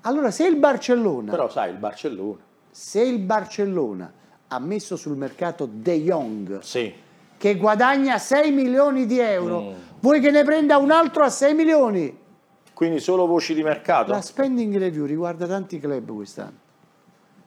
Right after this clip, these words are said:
Speaker 1: No, lui ce l'ha il mercato. Fali Ramadani ha rapporti anche con società, a parte il Bayern Monaco, che non dobbiamo mai escludere,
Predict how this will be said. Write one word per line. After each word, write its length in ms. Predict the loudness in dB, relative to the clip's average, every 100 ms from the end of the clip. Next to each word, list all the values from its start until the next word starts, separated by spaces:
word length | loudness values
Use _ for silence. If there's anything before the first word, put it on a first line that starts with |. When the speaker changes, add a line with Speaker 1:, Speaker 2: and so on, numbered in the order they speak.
| _
Speaker 1:
No, 200 | -6 -6 -8
lui 100 | -10
ce 120 | -6
l'ha 120 | -6
il 80 | -6
mercato. 480 | -8 -12 -14 -14 -18 -20 _ _ _
Fali 280 | -4 -2
Ramadani 600 | -4 -4 -4 -2 -4 -6 -10 _
ha 80 | -10
rapporti 680 | -8 -6 -4 -4 -4 -14 -16 _ _ _
anche 300 | -8 -8 -10
con 160 | -10 -10
società, 600 | -10 -10 -8 -4 -4 -6
a 100 | -18 -10
parte 300 | -8 -6 -6
il 60 | -6
Bayern 400 | -6 -6 -8 -6
Monaco, 500 | -4 -4 -8 -12 -16 _ _ _ _
che 140 | -6 -4
non 180 | -2 -2
dobbiamo 400 | -2 -2 -4 -2
mai 240 | 0 0
escludere, 680 | -2 -4 -4 -2 -4 -8